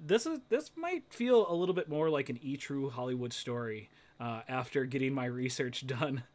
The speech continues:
for, for these, uh, all of these. Some successful, some not so successful. But, um, our first matchup,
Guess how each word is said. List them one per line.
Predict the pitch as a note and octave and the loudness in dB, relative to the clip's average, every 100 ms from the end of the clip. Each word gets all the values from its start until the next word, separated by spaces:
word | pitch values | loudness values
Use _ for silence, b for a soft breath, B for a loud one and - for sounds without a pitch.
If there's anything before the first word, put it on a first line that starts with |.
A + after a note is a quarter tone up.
| B B C#3 B - | B B -6 B -12
for, | D#3 E3+ E3+ - F3+ E3 D#3+ - | -2 4 6 6 2 2 0 4
for | F#3 E3+ | 4 6
these, | D3+ D3+ - G#3+ - | 2 0 -4 -12 -10
uh, | D#3+ D#3 | -8 -2
all | E3 A#3+ A3 | 4 6 6
of | |
these. | C#3 G#2+ G2 - B B B | 4 -4 -10 -18 B B B
Some | - G#3 | 2 2
successful, | G3+ F3 F3+ D#3+ E3+ D#3 D3 | 2 2 0 0 -2 -2 -4
some | - D#3 C#3 | -6 -4 -2
not | B2+ B2+ C3 | -2 -4 -6
so | - A2 | -6 -6
successful. | - A2+ - G#2+ - A2 A2+ | -6 -10 -10 -12 -12 -16 -12
But, | A#2 G2+ - | -14 -12 -12
um, | A2 G2 - - _ - _ _ - | -12 -14 -20 -20 _ -20 _ _ -2
our | D3 | 0
first | C3+ F#3 F3+ D#3 | 2 0 0 0
matchup, | C#3+ - | 0 0